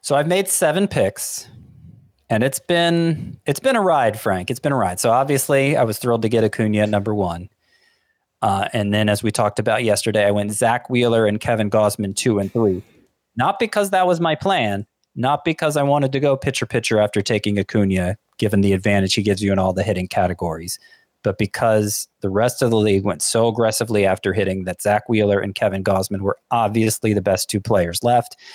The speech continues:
And in a fifteen team league, starting pitching tends to deplete faster anyway.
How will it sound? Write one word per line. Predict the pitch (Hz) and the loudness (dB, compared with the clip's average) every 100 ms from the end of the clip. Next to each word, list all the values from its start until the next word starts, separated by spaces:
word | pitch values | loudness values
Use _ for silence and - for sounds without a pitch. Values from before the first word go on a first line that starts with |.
| - - _ | -20 -20 _
And | 139 | -2
in | 165 | 0
a | 151 | 0
fifteen | - 143 - 135 120 | 0 -2 -2 -2 0
team | - 120 110 | 0 2 2
league, | 104 101 95 - _ _ _ _ | 2 2 0 -6 _ _ _ _
starting | - - 131 120 | -12 -2 0 0
pitching | 113 123 120 110 _ _ _ | -2 -2 0 -2 _ _ _
tends | - - 214 190 - | -8 -2 0 0 0
to | 147 | 0
deplete | 127 - 123 104 | 0 0 0 0
faster | - 104 95 - 95 | 2 2 2 0 0
anyway. | 110 101 90 90 82 | 0 0 2 0 -2